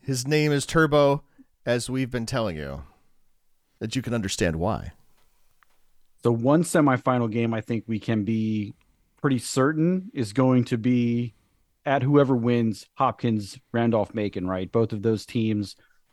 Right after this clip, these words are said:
Speaker 2: regionally ranked number one, so they should host over the winner of Alma Cortland.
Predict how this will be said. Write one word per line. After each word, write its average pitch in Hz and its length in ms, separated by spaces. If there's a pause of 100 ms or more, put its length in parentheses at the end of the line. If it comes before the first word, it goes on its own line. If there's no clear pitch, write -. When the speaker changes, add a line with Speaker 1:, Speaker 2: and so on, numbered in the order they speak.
Speaker 2:
regionally 135 540
ranked 120 440
number 120 320
one, 113 420
so 107 400
they 113 160
should 113 180
host 107 460 (720)
over 107 580 (140)
the 117 220
winner 107 340
of 101 260
Alma 101 300
Cortland. 98 640